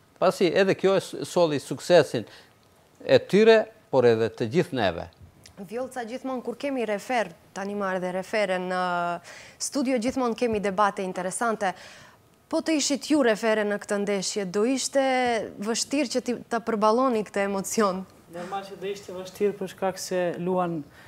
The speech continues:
Speaker 3: e, kombëtarja e Shqipërisë, edhe unë i përkas atij kombi, do të thonë jam edhe unë shqiptare dhe normal se do ishte vështirë, mirë po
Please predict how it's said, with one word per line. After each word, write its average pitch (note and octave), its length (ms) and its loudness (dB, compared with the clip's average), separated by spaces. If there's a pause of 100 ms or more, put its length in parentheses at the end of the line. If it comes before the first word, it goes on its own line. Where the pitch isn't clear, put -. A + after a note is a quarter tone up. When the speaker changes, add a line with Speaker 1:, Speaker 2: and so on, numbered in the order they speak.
(180)
Speaker 3:
e, E3+ 260 0
kombëtarja F3+ 560 2
e E3 40 0
Shqipërisë, G3+ 920 -4
edhe E3+ 220 -2
unë F#3 200 0
i F3 40 -8
përkas F3 480 -2
atij D#3+ 460 -4
kombi, F#3+ 460 -2
do F3+ 160 -6
të F3 80 -10
thonë F3 200 -2
jam F3 120 -2
edhe F3 160 2
unë F#3 140 -2
shqiptare F#3 540 0
dhe F#3 140 4 (880)
normal F#3+ 460 4
se G3+ 120 0
do F#3+ 120 4
ishte G3 240 0
vështirë, G3 480 0
mirë G3+ 200 0
po F#3+ 200 2